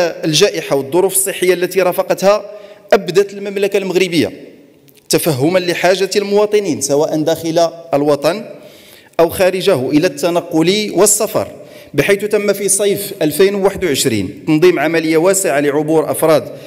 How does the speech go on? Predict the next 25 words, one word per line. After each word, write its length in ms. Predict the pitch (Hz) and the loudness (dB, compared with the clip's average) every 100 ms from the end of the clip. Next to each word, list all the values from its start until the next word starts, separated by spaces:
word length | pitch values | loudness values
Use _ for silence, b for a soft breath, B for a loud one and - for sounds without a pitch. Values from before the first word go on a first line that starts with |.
| B B | B B
الجالية 380 | 131 120 160 156 | -4 4 4 4
المغربية 460 | 143 135 139 135 135 | 0 0 0 2 0
المقيمة 580 | 127 127 160 143 123 - - 120 | 0 -2 0 2 2 -2 -8 -4
بالخارج 640 | 120 117 113 170 - - - - B B - | -2 -2 0 0 0 -6 -14 -20 B B -8
في 180 | 156 | -2
إطار 220 | 151 180 160 | 2 2 2
العناية 420 | 143 147 165 165 | 0 0 2 2
المولوية 600 | 143 180 156 135 131 135 - - - - - _ B B - - | 0 2 2 2 2 0 -2 -18 -20 -20 -20 _ B B -10 -2
بأبناء 460 | 143 147 135 151 | 0 0 0 -2
الجالية 360 | 123 120 143 143 | -2 -2 0 0
المغربية، 580 | 131 123 135 139 170 180 B B B B | 0 -2 2 4 2 0 B B B B
حيث 200 | 151 156 | -4 0
صدر 340 | - 185 170 | 0 2 2
بلاغ 280 | 151 156 147 | 2 2 2
الديوان 380 | 135 117 143 143 | 0 2 2 2
الملكي 360 | 143 139 147 | 2 0 -4
بتاريخ 400 | 151 156 143 139 | -4 -2 0 -2
تلتاش 440 | - 139 - 185 165 | -6 -8 -2 -2 0
ستة 560 | - - - 180 180 - B B B - | -2 -4 0 0 0 -6 B B B -2
ألفين 300 | 135 175 170 | 0 0 2
وواحد 260 | 147 - | 0 0
وعشرين. 500 | 123 117 139 175 170 - - | -2 0 0 -2 -6 -12 -6
اسمحوا 320 | 156 135 165 | -4 -2 -2
لي 80 | 170 | -2
كن-، 400 | 165 143 135 | 0 0 0